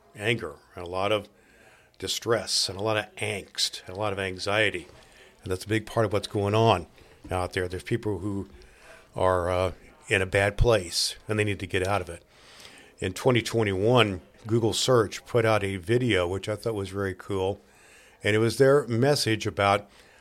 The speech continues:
what the primary search terms were of the year twenty twenty-one. And the mo-, the main search term throughout all Google Search was, "How can I heal? How can I heal?" And a lot of what I want to teach and, and help lead us through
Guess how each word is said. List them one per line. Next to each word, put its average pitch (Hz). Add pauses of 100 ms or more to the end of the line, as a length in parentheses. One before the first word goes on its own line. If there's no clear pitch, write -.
(180)
what 104
the 95
primary 123
search 127
terms 120
were 95 (760)
of 87
the 95
year 95
twenty 98
twenty-one. 98 (360)
And 98
the 95
mo-, 113
the 123
main 127
search 113
term 117 (680)
throughout 107
all 127
Google 120
Search 101
was, 110
"How 151
can 131
I 110
heal? 98 (580)
How 117
can 117
I 104
heal?" -
And 120
a 110
lot 127
of 117
what 113
I 110
want 107
to 98
teach 135
and, 90 (540)
and 92
help -
lead 135
us 120
through 92